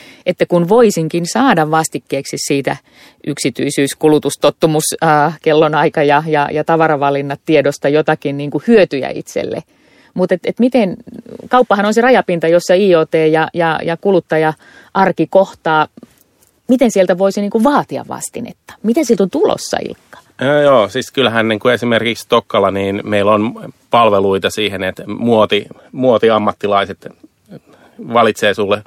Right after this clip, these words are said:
Speaker 2: ö, asusteet, ö, vaatteet ja näin, ja sama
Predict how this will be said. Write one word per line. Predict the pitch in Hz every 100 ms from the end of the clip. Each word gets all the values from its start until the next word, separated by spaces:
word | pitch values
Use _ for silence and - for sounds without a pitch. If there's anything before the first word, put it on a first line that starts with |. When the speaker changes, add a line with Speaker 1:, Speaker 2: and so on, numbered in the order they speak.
| - - _ -
Speaker 2:
ö, | 104
asusteet, | 104 104 - 104 - 95 92 -
ö, | - - - - 98 95 95
vaatteet | 104 98 _ 98 95 98
ja | 95
näin, | 98 95 92
ja | 92
sama | 104 101 98